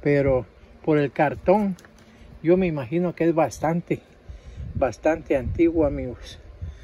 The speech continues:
porque todavía era cuando, eh, ¿cómo le diré? Vean que, que esa colección que estaba aquí en este, en este, eh,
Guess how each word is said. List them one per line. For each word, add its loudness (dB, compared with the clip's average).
porque -2
todavía 2
era 2
cuando, -2
eh, 0
¿cómo -2
le -2
diré? -2
Vean 2
que, -10
que -2
esa -2
colección -4
que -8
estaba 0
aquí -6
en -12
este, -8
en -4
este, -2
eh, -14